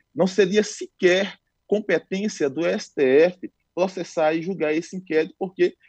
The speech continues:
essas pessoas que hoje têm prerrogativa de função, como de-, alguns deputados federais que estão no polo passivo, na época não possuíam prerrogativas de função. Então, assim, o único,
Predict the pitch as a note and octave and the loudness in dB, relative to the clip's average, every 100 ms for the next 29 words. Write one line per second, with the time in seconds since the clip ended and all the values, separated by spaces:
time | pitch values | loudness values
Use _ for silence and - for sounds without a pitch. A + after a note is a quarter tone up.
0 | - F#3+ A3 - - - E3 - - F3+ | -10 -8 -6 -6 -6 -2 -2 -2 0 2
1 | G3 F#3 - E3 E3 D#3+ D3+ - D3+ - | 4 0 -6 -6 -4 -2 -2 -4 -8 -8
2 | D3 - F3 E3+ D3 C#3 C3+ C3 - C3 | -16 -8 -8 -8 -6 -4 0 2 4 2
3 | D3 C3+ C3 - A#2+ - B2+ A#2+ B2+ C3+ | 2 -2 -2 0 -2 -2 0 4 4 2
4 | - _ _ - - D#3 D3 C3+ C3 B2 | -4 _ _ -12 -2 0 0 0 0 0
5 | - - F#3+ G#3 B2 _ _ D#3+ F3 G3 | -2 -4 -4 -4 -4 _ _ 2 4 2
6 | - G3 F#3 G3+ B3+ E4+ _ - G#3+ G3+ | 0 -4 -2 -2 -4 -6 _ -6 -6 -6
7 | F#3 F3 A3+ A3 F3+ F#3 F#3+ F#3+ F#3+ F#3+ | -6 -4 -2 -4 -4 -2 -2 -2 -8 -10
8 | F#3+ F#3 - F#3 A#3+ - E3+ F3 F#3 _ | -10 -12 -14 -12 -12 -10 -6 -6 -8 _
9 | _ _ - D#3+ G3+ G3+ - G3 F3+ _ | _ _ -12 -2 0 0 -2 -6 -6 _
10 | _ - F#3+ C#4 E4 D4+ A3+ | _ -4 -2 -2 -2 -2 -2